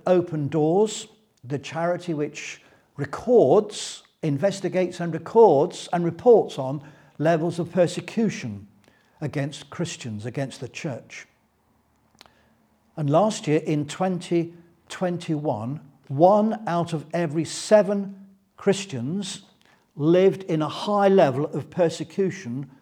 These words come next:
or discrimination. That is three hundred and sixty million believers.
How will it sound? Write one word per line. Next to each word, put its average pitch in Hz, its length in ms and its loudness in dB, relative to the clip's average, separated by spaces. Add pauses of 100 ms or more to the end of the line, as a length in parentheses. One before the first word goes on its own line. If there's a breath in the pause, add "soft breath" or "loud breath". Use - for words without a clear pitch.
(380 soft breath)
or 151 240 2
discrimination. 135 880 -6
That 170 140 -6
is 139 120 -8
three 208 540 0 (260 loud breath)
hundred 170 380 -2
and 170 120 -4
sixty 185 480 -4
million 160 960 2 (960 soft breath)
believers. 123 720 -8